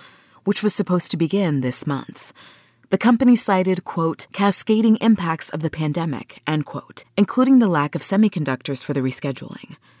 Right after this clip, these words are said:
Rivian plans to build a battery electric pickup called the R one T, and deliveries were scheduled to start this month. Rivian also shifted the timeline for its second planned model, an electric S U V,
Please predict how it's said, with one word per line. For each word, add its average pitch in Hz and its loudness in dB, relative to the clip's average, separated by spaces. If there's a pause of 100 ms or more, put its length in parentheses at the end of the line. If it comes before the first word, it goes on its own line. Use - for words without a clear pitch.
(240)
Rivian 165 2
plans 170 0
to 196 -2
build 185 4
a 190 -2
battery 208 -2
electric - -6
pickup 190 -6
called 170 -4
the - -4
R 180 0
one 160 -2
T, - -10 (120)
and 202 6
deliveries 196 2
were 190 -2
scheduled 202 -4
to 165 -8
start 151 -6
this 139 -6
month. - -12 (580)
Rivian 165 2
also 160 0
shifted 175 -2
the 185 0
timeline 190 0
for 190 -4
its 185 -4
second 220 -4
planned 165 -4
model, 151 -8 (220)
an 180 4
electric 156 0
S 127 -8
U 143 -4
V, 143 0